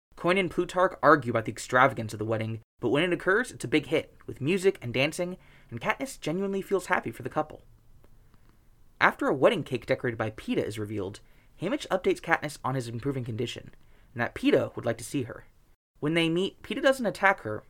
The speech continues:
but is suspicious and blunt, and Katniss is defensive and uncomfortable. She leaves and explores why she's so upset, realizing Peeta sees her the way she sees herself,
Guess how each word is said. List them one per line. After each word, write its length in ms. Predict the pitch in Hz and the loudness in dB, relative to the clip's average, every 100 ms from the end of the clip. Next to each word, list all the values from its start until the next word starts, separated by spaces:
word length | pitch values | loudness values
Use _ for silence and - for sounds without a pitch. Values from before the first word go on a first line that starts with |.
| _ | _
but 120 | - 165 | 2 4
is 120 | 240 | 4
suspicious 540 | 240 - 220 - - | -2 0 0 -2 -10
and 140 | - 110 | -10 -2
blunt, 400 | 120 143 - - - | 2 2 0 -16 -20
and 100 | - | -20
Katniss 320 | - 196 254 196 | -8 -6 -6 -8
is 80 | 151 | -10
defensive 480 | - 175 202 - | -4 -4 -4 -8
and 80 | 113 | -6
uncomfortable. 600 | 120 - 135 123 - - - - - - - - - | -6 -4 -6 -6 -12 -14 -18 -20 -20 -20 -20 -20 -20
She 200 | - - | -8 0
leaves 320 | 160 220 180 - | 2 2 -2 -4
and 60 | |
explores 480 | 127 - 143 190 233 | -8 -4 0 2 2
why 140 | 175 | 0
she's 180 | 196 160 | -2 -2
so 80 | 156 | -2
upset, 460 | 147 - 165 - - - - - - - | -2 0 0 0 -10 -20 -20 -20 -20 -16
realizing 600 | - 135 170 170 160 160 165 - - | -2 2 6 6 4 -4 -10 -18 -8
Peeta 200 | 226 233 | -4 -4
sees 220 | 220 - | -4 -2
her 120 | 185 | -2
the 80 | 170 | 2
way 140 | 143 | 2
she 140 | 143 135 | 2 -4
sees 180 | 139 | -6
herself, 560 | - 113 - 120 - - | -6 -6 -2 -4 -6 -20